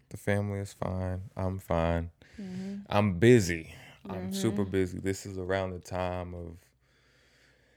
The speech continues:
Speaker 1: being really busy, doing a whole bunch of shit, coaching, recording, fathering,
Speaker 2: <laughs>
Speaker 1: parenting, husbanding.
Speaker 2: Right.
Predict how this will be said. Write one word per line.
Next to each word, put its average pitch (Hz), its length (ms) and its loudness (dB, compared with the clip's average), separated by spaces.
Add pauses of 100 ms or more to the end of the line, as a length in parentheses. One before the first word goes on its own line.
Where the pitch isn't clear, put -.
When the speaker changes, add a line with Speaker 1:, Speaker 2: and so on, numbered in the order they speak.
(320)
Speaker 1:
being 101 340 2
really 95 260 2
busy, 90 400 -2
doing 90 320 -2
a 90 40 -4
whole 90 200 -4
bunch 85 260 -8
of 90 80 -12
shit, 85 400 -6 (300)
coaching, 90 760 -4 (180)
recording, 82 840 -6 (1500)
fathering, 80 1000 -4
Speaker 2:
<laughs> - 100 -20
Speaker 1:
parenting, 82 720 -4 (1000)
husbanding. 78 680 -10 (300)
Speaker 2:
Right. 180 380 -4